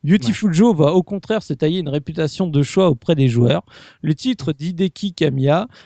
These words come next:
Speaker 1: a même le mérite de proposer une durée de vie bien plus conséquente qu'on ne laisse supposer son faible nombre de niveaux grâce à une difficulté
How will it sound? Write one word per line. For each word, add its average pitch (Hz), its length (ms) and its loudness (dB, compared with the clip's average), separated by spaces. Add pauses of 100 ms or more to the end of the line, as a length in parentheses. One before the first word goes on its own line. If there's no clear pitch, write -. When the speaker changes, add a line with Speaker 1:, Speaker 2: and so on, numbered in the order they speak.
Speaker 1:
a 151 140 2
même 196 340 2
le 139 140 -2
mérite 180 480 0
de 139 160 -4
proposer 170 460 0
une 165 160 -4
durée 170 280 2
de 147 80 -4
vie 185 140 -2
bien 185 260 -2
plus - 180 -6
conséquente 196 600 -6
qu'on 147 200 -4
ne 135 200 -2
laisse 180 240 0
supposer 175 400 -2
son 170 180 -8
faible 185 400 0
nombre 175 300 -2
de 147 80 2
niveaux 147 340 2
grâce 165 380 -2
à - 20 -4
une 139 120 -6
difficulté 147 580 -6